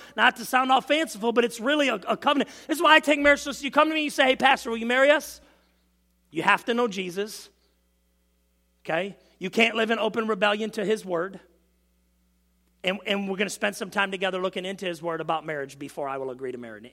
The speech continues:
before I'll agree to marry anyone. Because marriage is important. And it's sad that in the church today, we know those statistics as well, that people are, are separating and, and all of that is coming in. It's a reality in the church today too.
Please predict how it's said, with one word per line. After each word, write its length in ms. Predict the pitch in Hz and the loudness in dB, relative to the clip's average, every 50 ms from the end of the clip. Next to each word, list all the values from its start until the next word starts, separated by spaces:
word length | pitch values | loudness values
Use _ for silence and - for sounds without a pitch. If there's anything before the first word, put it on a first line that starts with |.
| - 147 | -18 -16
before 300 | 143 143 - - 156 143 | -14 -14 -10 -10 -8 -8
I'll 100 | 139 143 | -8 -10
agree 160 | 147 151 151 | -10 -10 -12
to 60 | 151 | -10
marry 240 | 151 156 156 156 165 | -10 -10 -10 -10 -12
anyone. 260 | 160 139 123 117 113 _ _ _ _ _ _ _ _ _ _ _ _ _ _ _ _ _ _ _ _ _ _ - - - - _ _ _ _ _ _ _ _ _ _ _ _ | -12 -14 -16 -16 -20 _ _ _ _ _ _ _ _ _ _ _ _ _ _ _ _ _ _ _ _ _ _ -20 -20 -20 -20 _ _ _ _ _ _ _ _ _ _ _ _
Because 240 | - 139 156 147 156 | -14 -10 -8 -6 -4
marriage 440 | 175 180 214 247 240 208 175 143 160 | 0 2 4 4 4 2 0 -4 -10
is 120 | 143 160 | -10 -10
important. 580 | 156 - - 202 220 220 - 131 - - - - _ _ _ _ _ _ _ _ _ _ _ _ _ _ _ _ _ _ _ _ _ _ _ | -12 -8 -4 -2 -2 -2 -2 -8 -16 -20 -20 -20 _ _ _ _ _ _ _ _ _ _ _ _ _ _ _ _ _ _ _ _ _ _ _
And 100 | 143 175 | -4 -4
it's 100 | 214 - | -2 -4
sad 640 | - - - - 202 196 202 214 247 254 254 - - _ _ _ _ | -6 -4 2 4 6 6 6 4 2 0 -4 -8 -10 _ _ _ _
that 140 | - 160 175 | -6 -4 -4
in 80 | 185 196 | -4 -4
the 80 | 190 | -6
church 380 | - - 190 190 196 190 - - | -4 -2 -2 -2 -2 -4 -6 -10
today, 500 | - 254 190 185 170 165 180 208 196 - - _ _ _ _ _ _ _ | -8 -4 0 2 2 2 2 0 -4 -10 -18 _ _ _ _ _ _ _
we 200 | - 143 170 196 | -6 -2 -2 0
know 180 | 202 196 202 202 | 0 0 0 0
those 180 | 202 202 202 - | 0 -2 -2 -4
statistics 640 | - 208 185 - - 190 170 - - 196 - - | -8 -10 -10 -8 -8 -8 -8 -8 -10 -12 -8 -8
as 160 | 220 214 180 185 | -8 -8 -6 -4
well, 240 | 170 156 160 175 180 | -2 -2 -2 -2 -4
that 160 | 185 160 - | -4 -6 -6
people 320 | - 190 185 185 190 185 | -8 -8 -6 -4 -4 -2
are, 140 | 185 180 180 | -2 -2 -4
are 160 | - 175 165 | -4 -6 -8
separating 680 | - - - 190 190 - 202 196 202 208 214 220 208 175 | -6 -4 -4 -4 -4 -2 -2 -2 -2 -2 -4 -6 -6 -8
and, 140 | 165 151 - - - - _ - | -8 -8 -10 -14 -20 -20 _ -10
and 120 | 151 156 | -6 -2
all 160 | 160 180 190 | -2 0 0
of 80 | 196 180 | 0 0
that 160 | 208 202 202 | 0 0 0
is 80 | 196 - | -2 -6
coming 240 | - 196 190 190 | -8 -8 -6 -4
in. 160 | 202 214 214 - | -6 -6 -6 -6
It's 220 | 180 190 - - | -6 -6 -6 -4
a 40 | 196 | -6
reality 600 | 175 175 175 175 175 190 208 208 208 - 226 214 | -4 -2 -2 0 0 0 0 -2 -4 -6 -8 -8
in 80 | 208 202 | -8 -8
the 80 | 190 | -8
church 320 | 196 - 202 196 190 - - | -8 -8 -8 -8 -8 -12 -14
today 320 | - 208 190 196 202 202 | -14 -10 -8 -6 -8 -8
too. 300 | 196 - 254 262 185 135 | -8 -12 -14 -14 -14 -16